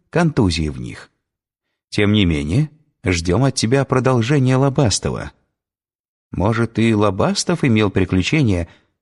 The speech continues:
связанные с орденом дервишей, то есть нищих и бедствующих в радости? Может, и у него были любовные сюжеты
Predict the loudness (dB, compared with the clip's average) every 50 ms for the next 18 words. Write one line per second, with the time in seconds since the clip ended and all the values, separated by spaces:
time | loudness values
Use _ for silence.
0 | _ -4 0 2 2 2 2 2 2 2 2 0 0 0 0 0 0 0 0 2
1 | 2 2 0 0 0 0 0 -2 -4 -6 -6 -6 -6 -8 -12 -14 _ _ _ _
2 | _ _ _ _ _ -2 0 0 0 0 -2 -4 -10 -16 -18 _ _ _ _ 0
3 | 2 2 2 0 -2 -2 -2 -2 -2 0 0 0 0 2 2 0 0 -2 -2 0
4 | 2 2 2 2 0 -2 -2 0 0 0 0 0 -2 -6 -8 -10 -12 -16 -16 _
5 | _ _ _ _ _ _ _ _ _ _ _ _ _ _ _ _ -6 -2 0 0
6 | 0 0 0 0 2 2 4 4 4 2 2 2 0 0 0 0 2 2 2 2
7 | 4 4 4 4 4 4 2 2 2 2 0 0 0 0 0 0 0 -2 -2